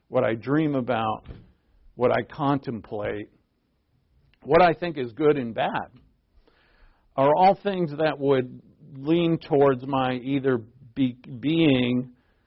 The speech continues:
someone who's, uh, you know, comely or becoming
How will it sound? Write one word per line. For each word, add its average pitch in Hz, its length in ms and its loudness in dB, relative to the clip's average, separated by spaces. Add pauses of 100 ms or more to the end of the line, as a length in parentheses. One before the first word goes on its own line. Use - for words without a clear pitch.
(360)
someone 143 420 2
who's, 123 720 -2
uh, 117 340 0 (240)
you 135 120 -14
know, 113 200 -10 (120)
comely 139 760 2
or 117 200 -2
becoming 120 840 -6